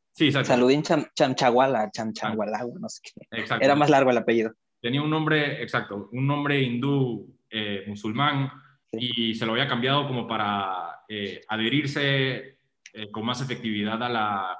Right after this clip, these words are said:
Speaker 1: cultura de Londres. Pero
Speaker 2: Claro.
Speaker 1: se vuelve a cambiar el nombre a, al original, al nombre hindú musulmán, hace las paces con su padre. Su padre, de cierta manera, representa la tradición, representa sus ancestros, su, su, su vida como musulmán, su vida como,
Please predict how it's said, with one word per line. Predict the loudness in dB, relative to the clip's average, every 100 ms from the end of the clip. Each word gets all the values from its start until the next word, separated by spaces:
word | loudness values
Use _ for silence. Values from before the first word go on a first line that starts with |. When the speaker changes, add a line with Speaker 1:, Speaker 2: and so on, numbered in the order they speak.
| -12
Speaker 1:
cultura | -10 -4 -4
de | -2
Londres. | -2 -4 -10 -18 _ _ _
Pero | 0 4
Speaker 2:
Claro. | 4 4 0 -12 -8
Speaker 1:
se | -2
vuelve | 2 2
a |
cambiar | 2 0 0
el | 0
nombre | 0 0 0 0 -4 -8 -16 _ _ -10
a, | -10 -10 -10
al | -6
original, | -6 0 2 2 0
al | -4 -8
nombre | -6 -4
hindú | -2 -2
musulmán, | -4 -4 0 0 0
hace | -4 -4
las | -4
paces | -4 -8 -6
con | -6
su | -6
padre. | 0 0 2 -2
Su | -4 -4
padre, | -2 -2 -4
de |
cierta | -6 -6 -6
manera, | -2 -2
representa | -4 -8 -10 -8 -4 -4
la | -6
tradición, | -10 -16 -8 -6 -6
representa | -8 -10 -8 -4 -4 -4 -12 _ _
sus | -16 -14
ancestros, | -14 -2 0 0 0 -2 -4 -8
su, | -10 -12
su, | -14 -14 -14 _
su | -14 -4
vida | 0 0 0 -2
como | -8 -8
musulmán, | -8 -10 -4 -2 -2
su | -4 -6
vida | -4 -4 -4
como, | -6 -8